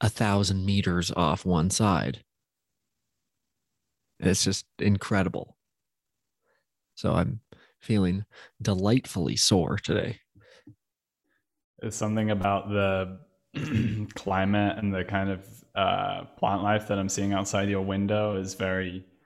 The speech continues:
Speaker 2: very appealing.
Speaker 1: <laughs>
Speaker 2: I really love that, like,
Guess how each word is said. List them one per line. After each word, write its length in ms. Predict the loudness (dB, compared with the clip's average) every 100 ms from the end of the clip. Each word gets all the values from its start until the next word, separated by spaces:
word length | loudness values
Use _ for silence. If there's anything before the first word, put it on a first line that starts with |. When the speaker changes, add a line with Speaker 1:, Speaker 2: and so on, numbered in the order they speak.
| _ -10
Speaker 2:
very 300 | -4 -4 -4
appealing. 540 | -6 -8 -8 -8 -12 -16 _ _ _
Speaker 1:
<laughs> 40 | -2 2 2 0 -4 -14 -20 -4
Speaker 2:
I 60 | -2
really 420 | 2 2 4 2
love 360 | 2 0 0
that, 280 | 0 0 -2
like, 260 | -4 -6